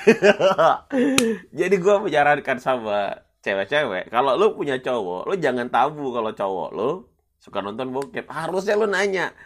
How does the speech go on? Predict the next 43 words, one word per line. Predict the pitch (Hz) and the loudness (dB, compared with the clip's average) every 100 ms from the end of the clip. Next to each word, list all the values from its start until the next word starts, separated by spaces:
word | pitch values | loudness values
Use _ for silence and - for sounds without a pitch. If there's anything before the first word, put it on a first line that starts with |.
| - - | -12 -6
"Lo | |
suka | 151 147 117 | -6 -4 -6
nonton | 107 113 | -6 -8
bokep | 98 - 131 | -10 -10 -10
yang | 123 95 | -12 -14
gimana?" | 92 107 87 87 _ _ _ _ _ _ _ _ | -12 -12 -12 -16 _ _ _ _ _ _ _ _
Kalau | 143 135 | 2 4
lo | 156 214 | 4 2
tahu | 170 147 147 165 - 127 | 4 4 4 0 -4 -8
dia | 131 131 | -2 0
suka | 127 123 | -2 -4
nonton | 120 113 117 110 | -6 -4 -6 -8
bokep | 95 | -10
yang | 101 101 | -10 -8
kayak | 95 | -8
gimana, | 95 113 156 107 92 - | -6 -4 -4 -4 -10 -6
maka | 98 - - 147 104 | -8 -4 -2 0 -2
lo | 139 | -4
harus, | 214 262 120 135 | -4 -8 -8 -8
lo | 123 160 - | -6 -8 -2
tahu | 135 160 143 107 | 2 2 0 -4
dia | 110 | -6
sukanya | - 135 - 78 82 135 | -4 -4 -4 -4 -4 -8
tipe | 117 - | -8 -10
seks | 104 - 139 - | -8 -6 -4 -4
yang | 127 | -6
kayak | 113 120 | -4 -4
gimana. | 135 156 165 127 107 - _ _ _ | -6 -8 -8 -8 -10 -14 _ _ _
Kalau | 113 120 120 | -4 -2 -2
lo | 127 - 214 - | -4 -2 -2 2
tahu | 143 139 | 0 0
gimana, | 127 123 117 | -2 -6 -6
tinggal | 147 156 147 160 | -6 -4 -4 -2
diwujudin, | 160 160 175 185 180 | -4 -2 -2 2 0
men. | 131 123 - - 120 - _ | 0 -8 -14 -20 -20 -20 _
Nih | - 170 | -6 -2
ya, | 147 147 - _ _ 110 | 0 0 -4 _ _ -8
gua | - | -4
kasih | 143 - 147 | -4 0 4
tahu, | 151 139 - | 4 2 2
kalau | 127 143 165 151 98 | 4 6 4 2 -2
sampai | - 131 127 113 | -4 -2 0 -2
laki-laki | 110 107 - 92 92 - 87 | -4 -4 -6 -4 -4 -6 -16